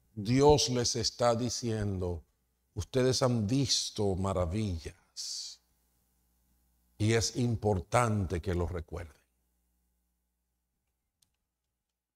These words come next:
¿Qué es esto de las maravillas que Dios ha hecho?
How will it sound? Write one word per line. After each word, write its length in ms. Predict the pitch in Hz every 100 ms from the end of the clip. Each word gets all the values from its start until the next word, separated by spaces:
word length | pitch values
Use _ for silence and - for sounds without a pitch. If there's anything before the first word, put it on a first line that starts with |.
| _ _ _ _ _ _ _ _ _ _ _ _
¿Qué 800 | - 233 233 226 - - - - _ _ _ _ _ _ _ _ _ _ _ _ _ _ _ _ _ _ _ _ _ _ _ _ _
es 400 | - 190 180 - 170
esto 880 | 175 170 - - 151 139 123 92 - - _
de 200 | 123 139
las 200 | 135 -
maravillas 960 | 135 120 117 120 147 117 113 110 -
que 140 | - 113
Dios 400 | 104 123 123 -
ha 160 | 107
hecho? 380 | 104 101 - 131